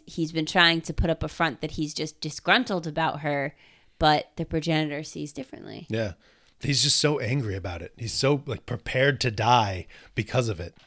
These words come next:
Speaker 1: Mm-hmm.
Speaker 2: "I care, and I care not one fig for your judgment."
Speaker 1: One fig.
Speaker 2: Yeah.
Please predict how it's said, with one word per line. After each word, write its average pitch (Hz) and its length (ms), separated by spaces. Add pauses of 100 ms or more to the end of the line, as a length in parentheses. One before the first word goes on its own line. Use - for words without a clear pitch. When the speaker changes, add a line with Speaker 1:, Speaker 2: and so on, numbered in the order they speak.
(120)
Speaker 1:
Mm-hmm. 156 500 (640)
Speaker 2:
"I 123 120
care, 151 260
and 135 180
I 139 160
care 139 300
not 143 340
one 139 200
fig 151 340
for 135 200
your 120 140
judgment." 107 580 (540)
Speaker 1:
One 233 400
fig. 156 560 (100)
Speaker 2:
Yeah. 110 180